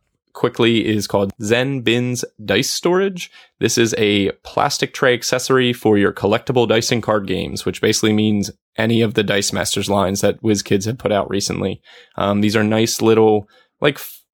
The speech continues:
uh, vacuform trays that basically can hold a couple hundred, uh, dice per set,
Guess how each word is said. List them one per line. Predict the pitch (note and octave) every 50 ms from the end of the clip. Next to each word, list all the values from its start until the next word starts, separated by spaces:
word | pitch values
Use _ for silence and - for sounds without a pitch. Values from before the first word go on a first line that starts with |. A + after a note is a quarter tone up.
| _ -
uh, | A2 A2+ A2 G#2+ G#2
vacuform | G2 G#2+ G#2+ G#2+ - A2+ G#2 - A#2 A2+ A2 G#2+ G2+
trays | - - G#2+ A2 A2 G#2+ G#2+ G#2 G2+ -
that | - G#2 F#2+
basically | - - G#2 - - - - G2 G2 F#2+
can | - G2+
hold | G2 - - A2 A2 G#2+ G#2 G#2 G2+ G2 F#2+ - _ _ _ - -
a | -
couple | - - B2 A#2 A#2 G#2+
hundred, | A2+ A2+ A2 G#2 A2 A2 G2+ -
uh, | - G#2 G2 F#2+ G2
dice | F2+ - G#2+ A2 A2 - -
per | - - - G#2 G2+
set, | - - - - C#3+ C#3+ D3 - - -